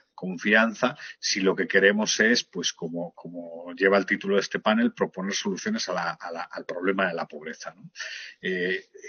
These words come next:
vivimos en entornos con elevada desconfianza y además eso está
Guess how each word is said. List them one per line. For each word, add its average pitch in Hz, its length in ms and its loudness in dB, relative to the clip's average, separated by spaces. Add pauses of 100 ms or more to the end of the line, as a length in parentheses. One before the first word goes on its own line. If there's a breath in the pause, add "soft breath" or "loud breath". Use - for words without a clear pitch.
(140)
vivimos 131 480 4
en 123 80 6
entornos 131 540 4
con 101 300 0
elevada 98 600 4
desconfianza 82 760 -8
y 98 60 0
además 117 380 6
eso 131 140 4
está 131 400 4